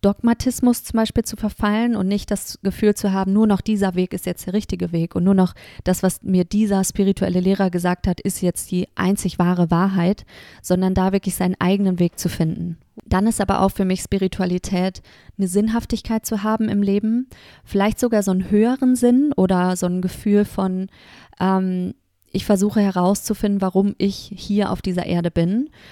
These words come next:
Ähm, ganz egal, ob das jetzt vorbestimmt ist oder nicht, weil ich glaube, eine Vorbestimmtheit muss es nicht unbedingt geben. Es kann sich auch einfach ergeben auf dem Weg.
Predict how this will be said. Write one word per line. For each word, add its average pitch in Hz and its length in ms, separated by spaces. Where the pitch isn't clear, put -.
Ähm, 180 480
ganz 202 220
egal, 196 300
ob 202 80
das 185 200
jetzt - 280
vorbestimmt 202 680
ist 190 200
oder 175 200
nicht, 202 460
weil 170 280
ich - 120
glaube, 170 260
eine 175 140
Vorbestimmtheit 185 640
muss 190 220
es 226 120
nicht 214 140
unbedingt 196 320
geben. 196 240
Es 180 140
kann 185 180
sich 185 160
auch - 80
einfach - 380
ergeben 185 600
auf 196 180
dem 202 220
Weg. 214 300